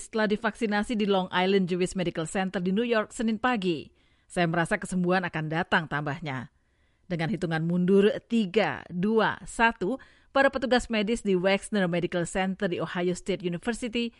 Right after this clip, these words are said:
bertepuk tangan setelah mendapat vaksinasi Pfizer-BioNTech itu. Di pinggiran kota New Orleans, Stephen Lee, seorang apoteker di unit perawatan intensif di Ochsner Medical Center, menyimpulkan saat-saat ketika ia divaksinasi dengan mengatakan,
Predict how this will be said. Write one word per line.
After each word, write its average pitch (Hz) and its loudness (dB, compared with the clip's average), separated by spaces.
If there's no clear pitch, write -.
bertepuk 240 0
tangan 220 0
setelah 170 -2
mendapat 165 -4
vaksinasi 165 -6
Pfizer-BioNTech 175 -2
itu. 139 -10
Di 196 2
pinggiran 175 2
kota 175 0
New 175 2
Orleans, 208 2
Stephen 185 0
Lee, 208 2
seorang 175 -2
apoteker 196 -2
di 185 -2
unit 202 0
perawatan 180 0
intensif 202 -2
di 185 -2
Ochsner 208 0
Medical 202 0
Center, 190 -2
menyimpulkan 262 -2
saat-saat 202 0
ketika 185 -2
ia 185 2
divaksinasi 180 -2
dengan 175 -2
mengatakan, 175 -2